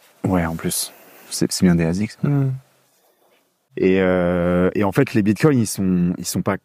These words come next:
Speaker 1: créés, en fait, ils sont plutôt découverts. <laughs> Moi, j'aime, j'aime bien ce truc, c'est Bitcoin. Les bitcoins, en fait, ils sont enfouis dans le temps. Et en fait, à partir du, du moment où le protocole a été lancé,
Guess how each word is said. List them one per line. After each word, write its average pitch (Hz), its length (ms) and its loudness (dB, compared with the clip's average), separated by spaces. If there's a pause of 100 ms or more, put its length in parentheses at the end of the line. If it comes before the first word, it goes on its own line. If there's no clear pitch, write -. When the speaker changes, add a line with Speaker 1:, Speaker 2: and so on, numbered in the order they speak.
(100)
Speaker 1:
créés, 120 440 2
en 92 80 0
fait, 95 100 -2
ils 90 40 -2
sont 90 200 -2
plutôt - 240 0
découverts. 98 640 0 (280)
<laughs> - 300 -14
Moi, 101 80 -2
j'aime, 95 180 0
j'aime 98 180 0
bien 110 120 2
ce 107 120 -6
truc, - 240 -2
c'est - 200 0
Bitcoin. 107 440 2
Les 92 80 2
bitcoins, 92 280 0
en 98 60 -2
fait, 107 180 -4
ils - 40 -8
sont 90 140 -4
enfouis 120 400 2
dans 101 140 0
le 95 80 -2
temps. 123 320 -2 (580)
Et 92 80 -2
en 82 60 0
fait, 117 180 0
à 95 80 0
partir 107 320 2
du, 87 640 0 (380)
du 95 140 0
moment 127 360 6
où 117 40 2
le 107 80 0
protocole 110 520 0
a 101 80 0
été 92 200 -2
lancé, 117 440 0